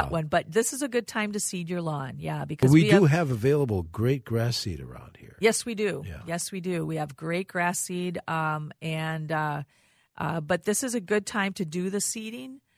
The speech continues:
Speaker 1: Uh, you can do aeration if you haven't done that, where you rent a core aerator, and that opens up the, the lawn and,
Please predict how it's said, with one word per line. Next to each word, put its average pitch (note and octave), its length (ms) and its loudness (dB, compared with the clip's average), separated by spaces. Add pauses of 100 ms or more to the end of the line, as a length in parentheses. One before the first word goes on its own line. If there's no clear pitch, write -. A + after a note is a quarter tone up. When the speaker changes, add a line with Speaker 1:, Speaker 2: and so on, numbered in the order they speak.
(340)
Speaker 1:
Uh, D#3+ 220 0
you E3 200 0
can F#3+ 140 -2
do F#3+ 160 4
aeration E3+ 600 2
if G#3 160 -6
you E3+ 60 -2
haven't F3 380 -2
done G3+ 220 -2
that, G#3+ 240 0
where E3+ 120 -2
you D3+ 160 -2
rent D#3 220 -4
a D3 40 -6
core F3+ 300 -2
aerator, F#3 640 -2
and D#3 100 -6
that E3 220 0
opens F3 400 -2
up F3 160 0
the, D#3 120 -6 (320)
the D#3 380 2
lawn E3 440 0
and, D3+ 220 -8